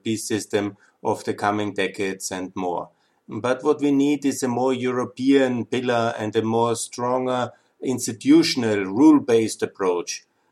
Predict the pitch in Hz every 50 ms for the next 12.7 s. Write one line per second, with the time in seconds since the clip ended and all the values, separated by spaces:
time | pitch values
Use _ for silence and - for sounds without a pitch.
0 | _ - 131 120 110 107 123 120 117 117 117 - 131 135 143 139 147 139 117 -
1 | 143 135 135 135 131 - 131 131 131 131 135 131 131 127 - - 131 123 123 -
2 | - - 170 151 127 127 123 123 127 127 127 - 131 123 123 127 127 131 127 123
3 | - _ _ _ _ - - 120 117 - 120 120 127 123 117 - - 135 135 123
4 | 120 120 117 - - - 127 110 113 117 113 - - 123 117 113 110 107 - 117
5 | 113 107 110 110 104 101 113 120 127 135 135 - _ _ _ _ _ _ - 139
6 | 127 123 123 120 117 - - - 143 127 - - 113 110 - - 160 156 160 -
7 | 123 131 131 127 - - 131 123 127 120 120 123 - - 117 123 127 120 107 -
8 | - 123 120 110 - - 120 113 107 - 120 117 117 107 113 98 104 107 110 110
9 | 107 - - 117 113 107 107 104 - - 107 101 104 110 107 101 - - 104 107
10 | 104 98 - 104 92 - - - 98 95 - - - - _ - - - 117 107
11 | - 123 117 113 - - 117 113 - 117 120 117 110 113 110 110 110 107 104 107
12 | 101 104 - - 107 98 95 98 101 110 127 147 147 -